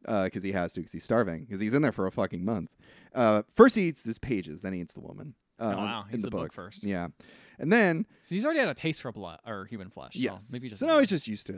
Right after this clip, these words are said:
Speaker 1: it.
Speaker 2: Yeah, he's
Speaker 1: Uh, then he wakes up, and he's now on the sixth floor.
Speaker 2: Ah.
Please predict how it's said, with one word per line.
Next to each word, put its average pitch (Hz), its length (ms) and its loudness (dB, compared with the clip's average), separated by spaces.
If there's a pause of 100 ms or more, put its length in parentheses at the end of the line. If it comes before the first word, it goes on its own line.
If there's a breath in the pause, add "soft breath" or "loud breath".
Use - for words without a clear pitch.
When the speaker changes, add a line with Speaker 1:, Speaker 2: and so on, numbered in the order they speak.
Speaker 1:
it. - 160 -18
Speaker 2:
Yeah, 131 240 -12
he's - 180 -14
Speaker 1:
Uh, 175 520 4
then 302 200 10
he 254 60 8
wakes 202 200 8
up, 139 220 4 (360)
and 139 440 2
he's 139 160 2
now 156 180 8
on 156 100 6
the 120 80 0
sixth - 640 -2 (600)
floor. 104 400 2
Speaker 2:
Ah. 95 320 -4